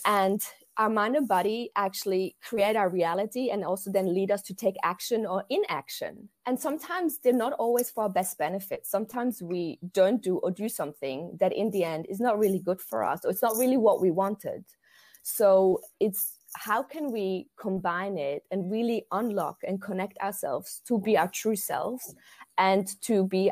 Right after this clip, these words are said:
our most powerful self through our mind and through our body, what's best for us, like, as an individual.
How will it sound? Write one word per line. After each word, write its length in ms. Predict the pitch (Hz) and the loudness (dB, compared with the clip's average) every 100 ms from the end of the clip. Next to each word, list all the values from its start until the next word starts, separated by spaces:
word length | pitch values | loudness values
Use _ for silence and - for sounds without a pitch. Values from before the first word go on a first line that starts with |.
| - | 2
our 100 | 185 | 2
most 300 | 175 185 - | 2 2 -4
powerful 560 | - 214 240 - 151 | 0 2 2 -2 -4
self 380 | 151 - - - - | -4 -4 -6 -10 -14
through 200 | - 247 | 0 4
our 120 | 208 | 4
mind 320 | 196 160 151 156 | 2 -4 -6 -8
and 100 | 160 | -6
through 160 | 214 | -2
our 80 | 208 | -2
body, 280 | 185 147 151 | 0 -2 -2
what's 200 | 151 - | -6 -8
best 300 | 151 156 - - | -8 -8 -10 -2
for 240 | 196 170 | 2 4
us, 360 | 180 - - - | 2 0 -8 -4
like, 220 | 165 165 - | -2 -2 -2
as 120 | 165 | -2
an 100 | 180 | 0
individual. 720 | 165 185 156 160 - 104 185 | 0 -2 -2 -2 -2 -4 -6